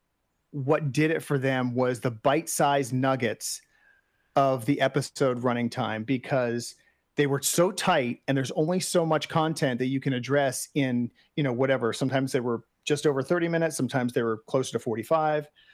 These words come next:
And I personally didn't read the books, but I thought they did a great job at entertaining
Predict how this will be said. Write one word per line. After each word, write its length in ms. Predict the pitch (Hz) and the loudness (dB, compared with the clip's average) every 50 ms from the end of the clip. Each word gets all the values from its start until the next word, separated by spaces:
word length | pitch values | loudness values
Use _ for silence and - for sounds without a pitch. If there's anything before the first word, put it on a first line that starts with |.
| _ _ _ _ _ _ _ _ _ _ _ _ _ _ _ _ _ _ _ _ - | _ _ _ _ _ _ _ _ _ _ _ _ _ _ _ _ _ _ _ _ 0
And 220 | 147 147 156 151 | 0 0 0 2
I 120 | - 175 240 | 2 2 2
personally 360 | 240 - 294 285 - 240 208 | 2 2 0 2 2 2 2
didn't 200 | 175 185 170 151 | 2 2 2 2
read 160 | 156 151 - | 2 2 2
the 80 | 143 127 | 0 0
books, 440 | 113 165 175 135 117 - - - - | 2 2 2 2 2 -2 -6 -10 -12
but 420 | - - 156 147 139 139 - - _ _ _ _ _ _ _ _ _ - | -6 -2 0 2 2 0 -2 -6 _ _ _ _ _ _ _ _ _ -2
I 80 | 143 143 | -2 0
thought 220 | 143 - 175 160 | 2 4 2 4
they 80 | 180 170 | 4 2
did 120 | 156 156 | 2 2
a 60 | 143 135 | 2 2
great 300 | 135 139 156 185 208 196 | 2 2 2 2 0 0
job 400 | - 190 165 160 160 156 160 - - | 2 2 4 4 4 2 0 0 0
at 300 | 143 139 139 165 - - _ | 0 2 0 0 -2 -4 _
entertaining 600 | - 156 160 190 214 202 - 196 190 190 190 185 | -2 0 0 0 -2 -2 0 0 0 0 0 -2